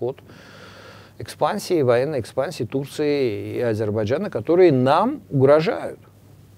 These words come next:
И, э, в вопросе нашей безопасности, э, в эт-, в эт-, в этой части Российская Федерация нам ничего предложить не может. Кроме того, что мы должны соглашаться с требованиями Турции и Азербайджана.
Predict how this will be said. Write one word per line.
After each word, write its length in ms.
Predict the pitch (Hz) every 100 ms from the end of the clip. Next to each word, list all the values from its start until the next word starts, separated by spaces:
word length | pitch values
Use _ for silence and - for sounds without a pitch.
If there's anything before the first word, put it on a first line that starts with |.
| - - - - - - - - - - - - - -
И, 360 | 156 139 117 -
э, 300 | 127 107 107
в 240 | 98 92
вопросе 440 | 117 113 120 107
нашей 260 | 113 107 110
безопасности, 800 | 104 104 123 - 277 254 - -
э, 560 | 208 151 - 123 113 104
в 80 |
эт-, 240 | 160 254 -
в 120 | 123
эт-, 140 | 190 -
в 140 | 117 135
этой 240 | 202 220
части 320 | - 226 -
Российская 400 | 151 123 156 -
Федерация 520 | 143 131 127 143 -
нам 180 | 131 123 151 - 123
ничего 240 | 113 127
предложить 420 | 131 127 107 110
не 80 | 117
может. 260 | 107 90 - - _ - - - - - - - -
Кроме 320 | - 139 123
того, 240 | 104 120 170
что 180 | -
мы 120 | 123 127
должны 320 | 117 113 127
соглашаться 760 | - 113 123 - - 214 -
с 80 | 131
требованиями 720 | - 120 123 147 139 131 120
Турции 540 | 107 131 117 - 131 120
и 40 |
Азербайджана. 640 | 107 98 98 95 87 85